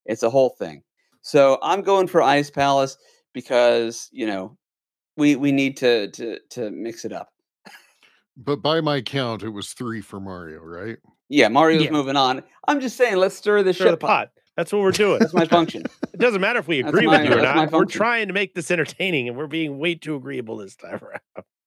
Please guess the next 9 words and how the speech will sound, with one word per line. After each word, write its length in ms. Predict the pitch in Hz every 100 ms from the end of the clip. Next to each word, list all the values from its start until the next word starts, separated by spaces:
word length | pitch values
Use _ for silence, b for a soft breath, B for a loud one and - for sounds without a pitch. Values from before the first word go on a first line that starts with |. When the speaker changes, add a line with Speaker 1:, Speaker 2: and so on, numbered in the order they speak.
| 113
Speaker 2:
Yeah, 160 | 98
yeah, 220 | 95 82 78
that's 200 | 127 113
fair. 180 | - 87 -
That's 140 | - -
fair. 180 | - - -
Speaker 4:
<laughs> 640 | - 131 - - - - - B B B B _ _ _ _ _ _ -
Speaker 2:
All 260 | 165 202 196
right. 240 | 127 107